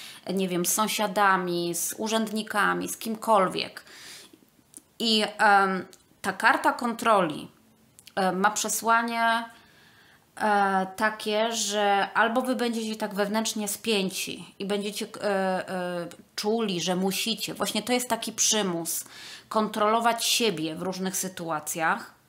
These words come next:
z, z różnych powodów, z różnych motywacji to może wynikać, czy na przykład okoliczności będą tego wymagać,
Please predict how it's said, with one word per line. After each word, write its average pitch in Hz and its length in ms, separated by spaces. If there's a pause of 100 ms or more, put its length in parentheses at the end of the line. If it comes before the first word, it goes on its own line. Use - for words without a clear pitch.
(440)
z, 196 340
z 190 40
różnych 196 360
powodów, 175 640
z - 40
różnych 202 340
motywacji 180 540
to 170 120
może 165 260
wynikać, 170 720 (360)
czy 202 100
na 208 100
przykład 208 400
okoliczności 190 760
będą 165 260
tego 170 220
wymagać, 165 800